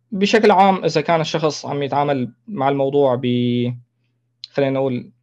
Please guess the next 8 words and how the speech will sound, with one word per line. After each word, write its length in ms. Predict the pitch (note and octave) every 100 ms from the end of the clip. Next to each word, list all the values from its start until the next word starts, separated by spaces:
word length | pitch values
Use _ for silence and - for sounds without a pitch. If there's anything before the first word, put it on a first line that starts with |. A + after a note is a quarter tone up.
| _
ب-، 640 | E3 C3 B2+ B2 A#2+ A#2+ B2
آه، 640 | B2+ C3 - G1+ - - _ _
بأريحية 640 | C3+ D3 D3 B2+ D#3+ D#3+ D3+
أو 260 | C#3 C3 C3
ب-، 320 | B2 B2 - _ _ _ _ -
بإنسانية، 920 | D3+ C3 C#3 - D3 C#3 D#3 D3+ F#3+ _
خلينا 280 | C3+ C3+ C3+
نقول، 280 | C#3+ D#3+